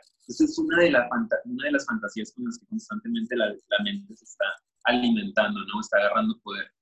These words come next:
Pues imagínense, estamos hablando de que conectar con el ahora es conectar con esa sensación de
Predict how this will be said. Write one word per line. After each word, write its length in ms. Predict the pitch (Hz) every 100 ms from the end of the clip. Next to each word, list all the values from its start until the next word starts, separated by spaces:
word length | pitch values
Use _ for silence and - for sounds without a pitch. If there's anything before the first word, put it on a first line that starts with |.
| _
Pues 100 | - 311
imagínense, 680 | 294 - 339 381 269 - - _ -
estamos 380 | - 143 160 175
hablando 340 | 123 120 156
de 100 | 156
que 100 | 143
conectar 500 | 131 120 113 - 110 -
con 120 | -
el 120 | 143
ahora 460 | 107 98 110 120 135
es 180 | 123 -
conectar 400 | 127 110 - - -
con 120 | 123
esa 160 | 120 127
sensación 560 | - 120 104 - 104
de 80 | 107